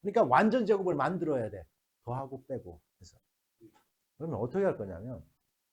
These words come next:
얘를 기준으로 완전 제곱을 만들 거야. 그러면 여기가 얘가 사 B 제곱이면 얘가 사 에이 비가 와야지 완전 제곱이 되는 거야. 그러면 한 번 더 했으면 한 번 어떻게 하고? 빼주면 되는 거거든. 그러면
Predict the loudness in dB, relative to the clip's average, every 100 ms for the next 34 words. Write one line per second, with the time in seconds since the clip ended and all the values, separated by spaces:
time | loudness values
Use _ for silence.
0 | _ _ _ _ _ _ _ _ _ 4
1 | 8 10 8 4 0 -4 0 0 2 0
2 | 0 -2 -2 -2 -2 -6 -8 -12 -14 -10
3 | -6 -4 -6 _ _ _ _ -2 0 2
4 | 0 0 2 4 6 6 4 0 _ -18
5 | -8 -6 -6 -2 -2 0 -2 -2 -4 -4
6 | -2 0 2 2 2 -2 0 2 2 0
7 | -2 -2 -4 -4 -6 -10 -16 -18 -20 -20
8 | _ _ _ _ _ _ _ _ 2 2
9 | 2 2 4 4 4 2 -2 -4 0 0
10 | 2 0 0 2 0 -4 _ -4 -4 -2
11 | -6 -4 -6 -6 -12 -14 -18 -20 _ _
12 | _ _ _ _ -20 _ _ -6 4 6
13 | 8 4